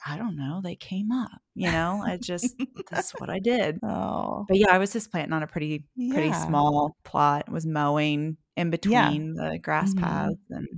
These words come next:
Speaker 2: Yes.
Speaker 1: used landscape fabric.
Speaker 2: What did life look like? I know, like, we were, we had had our third kid under three years.
Speaker 1: Mm.
Speaker 2: So I had,
Speaker 1: Mm-hmm.
Speaker 2: I literally had three kids in diapers.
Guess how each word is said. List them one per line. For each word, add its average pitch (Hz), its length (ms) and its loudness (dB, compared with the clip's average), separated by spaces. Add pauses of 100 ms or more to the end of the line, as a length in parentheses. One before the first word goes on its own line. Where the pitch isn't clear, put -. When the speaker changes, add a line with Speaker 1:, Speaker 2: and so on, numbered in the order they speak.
Speaker 2:
Yes. - 640 -6
Speaker 1:
used 170 280 -4
landscape 160 560 -4
fabric. 156 340 -6
Speaker 2:
What 214 180 4
did 247 160 2
life 185 320 4
look 175 140 -2
like? 156 180 0
I 160 80 4
know, 185 160 4
like, 170 220 2
we 190 180 6
were, 175 460 6
we 175 300 2
had 185 240 2
had 170 160 4
our 160 120 4
third 165 460 0
kid 170 220 6
under 160 220 4
three 156 280 -2
years. 185 760 0 (220)
Speaker 1:
Mm. 170 320 -2 (220)
Speaker 2:
So - 160 4
I 185 80 12
had, 190 220 6
Speaker 1:
Mm-hmm. 175 320 -2 (120)
Speaker 2:
I 190 200 2 (140)
literally 214 720 0
had 214 300 0
three 208 480 -2
kids 202 280 -2
in 180 140 -2
diapers. 165 720 -4